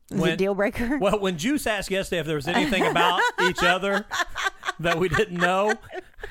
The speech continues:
Speaker 2: the revelation is coming out
Speaker 1: That
Speaker 2: right
Speaker 1: was
Speaker 2: now.
Speaker 1: it. So I guess when he listens to this, then I, I guess then
Speaker 2: Yeah, the Pop-Tart thing is just, wow, I don't even, I, I don't even know where to say. Okay, here's a good one. Is a Hot Pocket a sandwich?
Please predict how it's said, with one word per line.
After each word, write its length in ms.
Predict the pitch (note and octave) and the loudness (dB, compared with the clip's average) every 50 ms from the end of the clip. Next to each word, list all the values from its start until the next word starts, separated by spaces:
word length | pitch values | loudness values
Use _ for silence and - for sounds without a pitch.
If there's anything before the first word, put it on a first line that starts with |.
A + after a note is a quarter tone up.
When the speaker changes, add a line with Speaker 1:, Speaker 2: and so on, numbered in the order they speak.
| - - - - D5+ - - - - F5 | -14 -12 -10 -10 -10 -10 -12 -10 -6 -2
Speaker 2:
the 100 | E3 F#3 | 0 0
revelation 720 | F#3 G3 A3+ A#3 G#3+ G#3+ G#3 G#3 G#3 G#3 G3 - - F#3 D#3+ | 2 2 2 2 2 0 0 2 2 2 0 0 -2 -2 -2
is 120 | D#3+ C3+ | -4 -2
coming 340 | - - F3 E3 E3 D#3+ E3 | -2 -2 -2 0 -2 -2 0
out 180 | D#3+ D#3+ D3+ C#4 | 0 0 0 2
Speaker 1:
That 40 | G4 | 4
Speaker 2:
right 180 | G#4 A4 A4+ A4 | 4 6 6 4
Speaker 1:
was 80 | A4 | 4
Speaker 2:
now. 380 | G#4+ G#4+ G#4+ A4 A4 G#4+ G#4 F#4+ | 4 4 6 6 4 4 4 2
Speaker 1:
it. 160 | D#4 - D4+ - - - - - | 0 -2 -8 -16 -18 -20 -20 -16
So 160 | - - E4+ E4 | -6 -2 0 0
I 100 | D#4+ C4+ | 0 0
guess 220 | D4+ E4 E4 - | 0 -2 -2 -2
when 100 | - C#4 | -4 -4
he 80 | C#4 A3+ | -2 -2
listens 360 | G#3+ A3+ - - G3 G3 F#3+ | -2 -4 -4 -4 -8 -10 -6
to 120 | - G3 G3 | -6 -4 -4
this, 280 | G3 G3+ G3 G3+ - - | -2 -2 -4 -4 -4 -4
then 240 | G#3 G3 G3 G3 | -6 -4 -4 -4
I, 100 | G3+ G3 - - | -4 -6 -4 -6
I 60 | G3+ | -4
guess 220 | G3 G#3+ - B3+ - | -4 -2 -2 -4 -2
then 580 | - G#3 G3+ G#3 G3+ G#3+ G3 G#3+ G3+ F#3 G3+ - | -2 0 0 0 0 -2 -4 -4 -6 -8 -10 -10
Speaker 2:
Yeah, 220 | - F3 D#3 D3+ | -6 -2 -2 0
the 100 | C#3+ D3 | 0 -2
Pop-Tart 540 | A2+ - G3+ A#3+ C4 - - F#3+ C#3+ C#3 C#3 | 0 0 0 0 0 -2 -2 -2 -2 -2 -2
thing 220 | - C#3 C3 B2+ C3 | -2 -2 -2 -2 -4
is 100 | A#2+ G#2 | -6 -6
just, 220 | B2 A#2 - - | -8 -10 -10 -6
wow, 280 | A#2+ C3 E3 G3 F3 B2+ | -4 -2 -2 0 -2 -2
I 100 | A#2+ C#3 | -2 -2
don't 160 | E3+ F3 D3+ C3+ | -2 -2 -4 -4
even, 340 | B2+ A#2+ B2 A#2+ A#2+ B2 B2+ | -4 -6 -6 -6 -8 -8 -8
I, 220 | - B2 C#3 - - - - - - - - - - - | -6 -6 -6 -8 -8 -12 -10 -6 -4 -4 -4 -6 -8 -10
I 100 | G#2+ A2+ | -8 -6
don't 100 | C#3+ D#3+ | -6 -6
even 80 | C3+ A#2+ | -6 -6
know 80 | B2 | -6
where 80 | B2 B2 | -6 -6
to 60 | B2 | -6
say. 100 | - F3+ | -6 -6
Okay, 220 | E3 F#3+ F3+ G#3+ F3+ | -6 -4 -4 -4 -4
here's 180 | A#3 D#4 C4+ | -4 -4 -6
a 60 | C4 | -4
good 160 | F3 D3+ C3+ B2 | -4 -4 -4 -4
one. 160 | C#3 G3 B3 - - _ _ _ _ _ _ _ _ _ _ _ _ _ _ | -4 -6 -8 -10 -20 _ _ _ _ _ _ _ _ _ _ _ _ _ _
Is 180 | - E3 E3+ D3+ F#3 | -4 -4 -2 0 -2
a 100 | F3 D#3+ | -2 0
Hot 320 | B2 F#3+ B3+ D#4+ - - | 0 0 0 -2 -2 -4
Pocket 420 | - E3 B2+ - - - G2+ - - _ | -4 -4 -4 -6 -8 -12 -14 -14 -16 _
a 120 | - B2+ | -8 -8
sandwich? 640 | A2+ - C3+ B2 A2+ G2+ F#2+ - - - - - - | -6 -4 -4 -6 -6 -6 -10 -14 -18 -20 -20 -20 -20